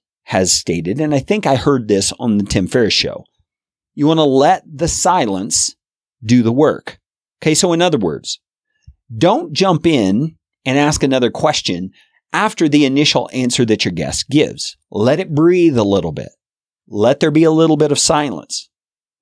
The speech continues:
Because silence has a way of doing something very interesting in our psyche. So let me illustrate. Imagine that you're my guest, and I just asked you, "How did you meet your spouse? Tell me a funny story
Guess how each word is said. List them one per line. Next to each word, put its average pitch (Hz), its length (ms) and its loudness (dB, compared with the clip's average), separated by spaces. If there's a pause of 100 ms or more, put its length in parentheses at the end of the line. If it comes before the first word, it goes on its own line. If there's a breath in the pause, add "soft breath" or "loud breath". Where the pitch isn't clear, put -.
(120)
Because 147 280 -2
silence 233 520 -2
has 175 200 -2
a 143 40 2
way 110 240 4
of 98 100 -4
doing 135 300 2
something 117 340 -2
very 113 400 -2
interesting 95 680 -2
in 98 200 -4
our 90 140 -4
psyche. - 640 -6 (500)
So - 160 -2
let 135 140 4
me 127 160 0
illustrate. 95 500 -2 (500)
Imagine 156 540 0
that 123 200 0
you're 120 220 4
my 104 160 2
guest, - 520 -4 (760 loud breath)
and 123 160 2
I 123 80 4
just 156 300 0 (160)
asked 135 420 -2
you, 90 420 -2 (360)
"How - 340 -2
did 135 180 0
you 120 80 2
meet 120 260 2
your 98 120 0
spouse? - 520 -2
Tell - 160 -2
me 127 120 2
a 107 40 0
funny 98 220 -2
story 85 560 -4